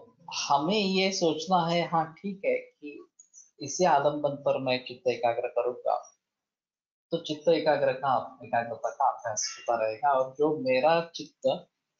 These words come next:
बाह्य विषयों में भटक रहा है, वो एक जगह पे स्थिर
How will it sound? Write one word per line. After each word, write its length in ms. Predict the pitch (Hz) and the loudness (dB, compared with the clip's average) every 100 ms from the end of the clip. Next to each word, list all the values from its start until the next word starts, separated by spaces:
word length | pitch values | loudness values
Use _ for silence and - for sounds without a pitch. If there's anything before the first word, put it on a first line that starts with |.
| _ _ - | _ _ -2
बाह्य 400 | 123 127 123 170 | 2 2 2 -2
विषयों 560 | 160 127 - 156 175 | 0 -2 0 2 4
में 200 | 190 202 | 4 2
भटक 280 | 185 156 180 | 0 -2 0
रहा 440 | 165 139 117 104 - | 2 2 2 -2 -6
है, 60 | - - - _ _ - - - - - - - 175 | -12 -12 -20 _ _ -14 -8 -8 -6 -8 -8 -6 -2
वो 120 | 185 | 0
एक 260 | 156 160 | 0 -2
जगह 420 | 160 143 139 139 135 | 2 2 2 -2 -4
पे 200 | 131 123 | -8 -8
स्थिर 380 | - - 127 | -12 -14 -20